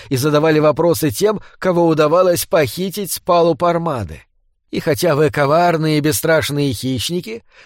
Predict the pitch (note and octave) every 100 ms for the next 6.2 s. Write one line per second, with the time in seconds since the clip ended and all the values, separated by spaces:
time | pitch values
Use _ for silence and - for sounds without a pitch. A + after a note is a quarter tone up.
0 | _ F3+ F3+ E3 F#3 F3 E3 A3 B3 -
1 | - G3+ G3 G#3 F#3+ F#3 F#3 F3+ F#3 F3+
2 | - _ _ _ _ _ - A2+ A#2+ A#2
3 | A2+ F#3 F3 B2+ C3+ C#3 B2 F3 D#3+ E3+
4 | - E3+ D3+ D#3+ D#3+ D3 - C3+ - F3
5 | F3 - C3 D#3+ D#3+ B2+ B2+ D3+ B2 G2
6 | -